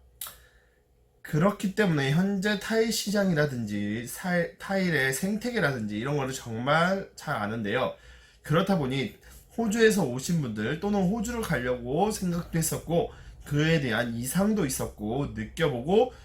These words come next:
어, 기대치가 엄청 깨진 적도 있었고, 하지만 궁극적으로 마지막 이야기하고 싶은 말은,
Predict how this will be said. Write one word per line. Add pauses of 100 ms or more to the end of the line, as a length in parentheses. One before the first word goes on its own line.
(280)
어,
기대치가
엄청
깨진
적도
있었고, (100)
하지만 (720)
궁극적으로
마지막
이야기하고
싶은
말은,